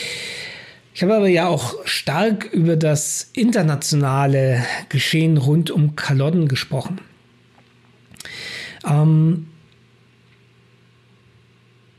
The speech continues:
hätte die Regierungsseite damals Culloden nicht gewonnen,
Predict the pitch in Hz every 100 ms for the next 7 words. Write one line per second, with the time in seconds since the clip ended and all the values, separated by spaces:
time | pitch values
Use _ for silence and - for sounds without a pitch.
0 | _ _ _ _ _ _ - _ _ _
1 | _ - - - 165 208 254 240 240 208
2 | - _ _ _ _ _ _ _ - 151
3 | 143 135 202 254 240 202 - 156 160 165
4 | 143 139 170 170 - 147 147 147 147 139
5 | - 123 131 165 220 233